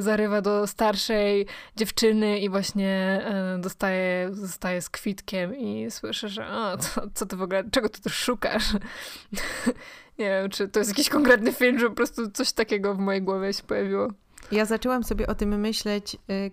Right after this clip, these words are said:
Speaker 2: kiedy zorientowałam się, jak bardzo duży wpływ na moje postrzeganie siebie mają komplementy, które nie klasyfikowałam jako komplementy, a bardziej komentarze, e, czy opinie,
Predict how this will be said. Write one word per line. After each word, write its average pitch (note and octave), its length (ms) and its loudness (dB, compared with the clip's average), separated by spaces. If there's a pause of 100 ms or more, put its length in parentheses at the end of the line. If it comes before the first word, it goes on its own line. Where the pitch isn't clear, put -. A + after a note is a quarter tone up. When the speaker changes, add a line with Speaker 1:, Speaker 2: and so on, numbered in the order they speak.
Speaker 2:
kiedy G3+ 560 -2
zorientowałam G#3 640 -2
się, G#3+ 120 -4
jak F#3+ 200 -4
bardzo G3+ 300 0
duży G3+ 400 0
wpływ G#3 360 -2
na G3+ 100 0
moje G3 200 0
postrzeganie G3 500 0
siebie A3+ 500 0
mają G3+ 520 0 (160)
komplementy, G#3 760 0 (260)
które G3+ 340 0 (680)
nie G#3+ 360 0 (440)
klasyfikowałam A3 580 -2
jako G#3+ 180 -2
komplementy, G3+ 720 0
a F#3+ 100 -2
bardziej G3 320 0
komentarze, G3 840 0 (420)
e, F#3 560 2
czy - 120 -4
opinie, G3+ 580 2